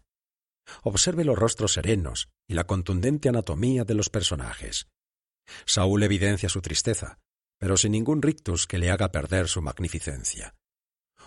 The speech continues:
Una depuración similar se observa en el semblante de Samuel, como es propio de una figura de su relevancia religiosa.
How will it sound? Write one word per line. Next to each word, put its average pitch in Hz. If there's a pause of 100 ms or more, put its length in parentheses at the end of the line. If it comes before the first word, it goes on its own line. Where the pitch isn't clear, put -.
Una 98
depuración 113
similar 120
se 135
observa 147
en 135
el 123
semblante 90
de 85
Samuel, 92 (360)
como -
es 98
propio 98
de 90
una 90
figura 92
de 82
su 90
relevancia 85
religiosa. -